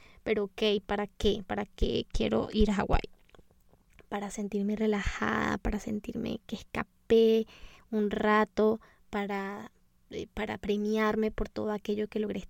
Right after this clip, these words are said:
el año. O sea, algo, algo que tenga una conexión emocional contigo. Yo tengo una meta gigante, <laughs> gigante este año,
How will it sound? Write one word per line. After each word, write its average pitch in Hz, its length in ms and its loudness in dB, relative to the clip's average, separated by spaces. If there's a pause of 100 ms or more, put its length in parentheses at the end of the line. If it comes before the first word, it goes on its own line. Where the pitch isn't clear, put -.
el 208 200 -4
año. 214 520 0 (320)
O - 20 -18
sea, 170 380 2 (800)
algo, 220 500 8
algo 226 300 4
que 269 120 2
tenga 220 540 2
una 247 220 4
conexión 214 480 2
emocional 214 480 2
contigo. 208 880 6 (880)
Yo 208 160 4
tengo 254 220 0
una 262 220 0
meta 254 380 0
gigante, 208 680 2
<laughs> - 460 12
gigante 220 540 8
este 247 220 2
año, 247 340 2